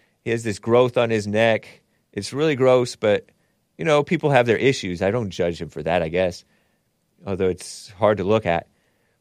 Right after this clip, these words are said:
But he looks sort of manly, right? He has this hard,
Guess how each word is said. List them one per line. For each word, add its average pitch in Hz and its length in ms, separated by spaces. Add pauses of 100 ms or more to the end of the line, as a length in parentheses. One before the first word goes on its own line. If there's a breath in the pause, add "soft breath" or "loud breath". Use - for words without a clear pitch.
(320)
But 131 220
he 185 160
looks 214 200
sort 208 220
of 185 100
manly, 170 400
right? 220 240
He 208 100
has 190 140
this 127 220
hard, 113 380